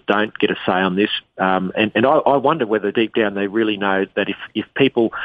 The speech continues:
could vote in the privacy of the ballot box or if it's by postal vote at the kitchen table, that they can't be harassed as bigots or homophobes and,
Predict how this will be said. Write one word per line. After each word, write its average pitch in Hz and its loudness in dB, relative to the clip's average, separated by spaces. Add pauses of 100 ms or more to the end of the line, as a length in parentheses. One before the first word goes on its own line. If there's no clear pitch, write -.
(180)
could 110 -2
vote 117 2
in 104 -4
the 101 -6
privacy 117 -2
of 104 -2
the 104 -2
ballot 101 0
box 107 0
or 87 -2
if - -10
it's 107 -8
by 98 2
postal 101 -2
vote 104 2
at - -12
the - -12
kitchen 107 -6
table, 95 0 (400)
that 95 -2
they 104 2
can't 110 -2
be 113 4
harassed 98 2
as 92 -4
bigots 101 2
or 117 2
homophobes 98 0
and, 90 -10